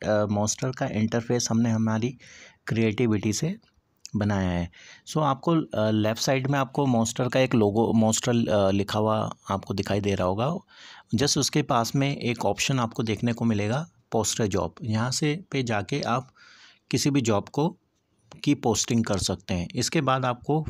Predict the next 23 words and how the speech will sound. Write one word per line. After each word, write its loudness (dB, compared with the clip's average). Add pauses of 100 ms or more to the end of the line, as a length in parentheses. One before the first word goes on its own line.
फाइंड 2
कैंडिडेट्स -2
मिलेंगे। -2 (2000)
फाइंड 2
कैंडिडेट 2 (360)
के 4
बाद 2
आपको 0
माई 2
जॉब्स 0
मिलेगा। -2 (1600)
माई 2
जॉब्स 0
के 0
बाद 2
आपको -2
माई 2
कैंडिडेट्स 0 (180)
देखने 0
को -2
मिलेंगे। 0 (500)
So, 0 (120)
आपको 0